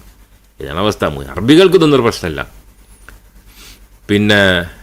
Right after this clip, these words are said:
ഇവിടെ സംഘികളെ നിലക്ക് നിർത്താൻ എല്ലാവരും ഇറങ്ങണം എന്ന് പറയാണ്. ഈ സംഘികളെ നിലക്ക് നിർത്താൻ ഒരു ചെറിയൊരു പണിയുണ്ട്.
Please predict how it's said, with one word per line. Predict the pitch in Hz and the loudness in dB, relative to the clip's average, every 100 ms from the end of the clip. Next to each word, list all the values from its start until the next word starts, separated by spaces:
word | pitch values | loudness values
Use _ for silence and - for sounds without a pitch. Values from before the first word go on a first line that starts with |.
| - | -6
ഇവിടെ | 98 | -4
സംഘികളെ | 104 107 113 127 135 | -2 -2 0 2 4
നിലക്ക് | 131 120 113 131 | 4 2 2 2
നിർത്താൻ | 120 117 117 | 2 2 2
എല്ലാവരും | 107 110 113 120 | 2 2 2 2
ഇറങ്ങണം | 104 104 98 82 - - _ _ _ _ _ 95 | 2 0 0 -2 -8 -20 _ _ _ _ _ -6
എന്ന് | 98 | -2
പറയാണ്. | 95 90 78 71 - - - - _ _ - | 0 0 -2 -8 -14 -20 -20 -20 _ _ -10
ഈ | 76 | -8
സംഘികളെ | 165 95 87 113 139 151 | -6 -6 -2 2 4 4
നിലക്ക് | 143 131 | 4 4
നിർത്താൻ | 156 131 156 | 2 2 2
ഒരു | 151 | 4
ചെറിയൊരു | 143 135 143 | 4 4 4
പണിയുണ്ട്. | 143 139 135 107 | 4 2 4 2